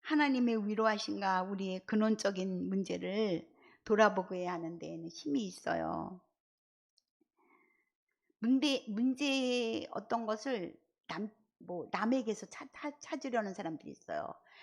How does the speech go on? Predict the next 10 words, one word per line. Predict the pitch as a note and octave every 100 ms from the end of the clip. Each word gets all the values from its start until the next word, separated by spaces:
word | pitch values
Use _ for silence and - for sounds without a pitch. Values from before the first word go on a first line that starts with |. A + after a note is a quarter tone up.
| - -
되게 | C#4+ C#4 C#4 -
암 | G#3 C4+
환자들을 | D#4 C#4+ B3 B3+ A3
보면은, | A3+ A3+ A#3+ D#4 G3 - _ _ _ _ _ -
암 | F#3
환자들, | A3 A#3+ A3+ A3 F#3
여자들은요, | F#3 G3+ B3 G3 F3+ F3 C4+ F#3+ -
다 | G#3+
남자가 | F3+ G3+ A#3+ A#3 G#3 F3+ E3 - _ - _ _
죄인이야. | - A3+ G#3 F3 D#3+ D#3 F3 E3